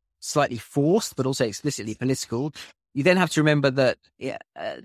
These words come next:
later in the year, uh, I think in sort of early September,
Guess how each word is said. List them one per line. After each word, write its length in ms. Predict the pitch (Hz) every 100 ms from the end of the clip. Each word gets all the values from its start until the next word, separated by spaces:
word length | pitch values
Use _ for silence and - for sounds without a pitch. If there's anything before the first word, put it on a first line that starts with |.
| 175
later 340 | 147 151 -
in 40 | 123
the 80 |
year, 640 | 131 170 147 113 120 135 87
uh, 200 | 117 104
I 40 |
think 200 | 104 107
in 140 | 113 104
sort 200 | 117 101
of 60 | -
early 200 | 127 127
September, 840 | 117 127 - - 143 135 117 107